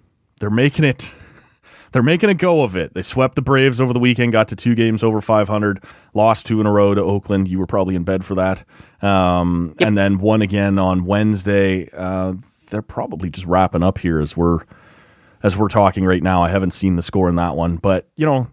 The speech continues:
Speaker 1: hanging around five hundred, just a little bit over, just a little bit under, and I guess just try and survive until you get everybody healthy. But, man, I, I think they've botched this in terms of,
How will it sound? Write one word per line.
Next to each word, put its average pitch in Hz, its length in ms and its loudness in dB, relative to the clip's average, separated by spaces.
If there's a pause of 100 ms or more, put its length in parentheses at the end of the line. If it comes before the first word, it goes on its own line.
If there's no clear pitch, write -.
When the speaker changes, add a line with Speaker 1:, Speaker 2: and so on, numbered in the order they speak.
(160)
Speaker 1:
hanging 170 360 0
around 160 360 0
five 147 300 -2
hundred, 131 380 0
just 135 240 -6
a - 20 -6
little 151 200 0
bit 151 140 0
over, 135 320 0
just 123 180 -8
a 120 40 -4
little 135 200 -2
bit 151 100 2
under, 131 340 0 (640)
and 110 100 -4
I 104 60 0
guess 120 260 0
just - 140 -4
try 143 100 4
and 147 100 0
survive 104 720 0
until 92 460 -4
you 92 120 -2
get 95 140 -2
everybody 95 360 -2
healthy. 90 400 -2
But, 78 220 -6 (400)
man, 85 420 -2
I, 98 120 -2 (100)
I 107 100 2
think 104 280 2
they've 95 180 2
botched 95 420 4
this 73 320 -4
in 78 140 -4
terms 85 400 -2
of, 82 280 -2